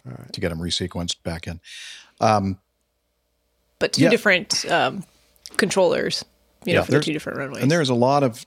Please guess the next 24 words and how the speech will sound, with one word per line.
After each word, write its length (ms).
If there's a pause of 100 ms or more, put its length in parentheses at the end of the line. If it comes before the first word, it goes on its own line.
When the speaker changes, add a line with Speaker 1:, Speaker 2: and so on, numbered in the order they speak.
(140)
Speaker 2:
there's 160
a 40
lot 240
going 240
on 200
there 220
when 180
you 120
were 120
told 440
to 320 (100)
discontinue 520
your 180
approach 460
and, 320 (180)
and 500 (100)
execute 420
a 60
go-around, 580 (180)
um, 280
uh, 160
procedure, 640 (540)
uh, 400 (120)
granted. 580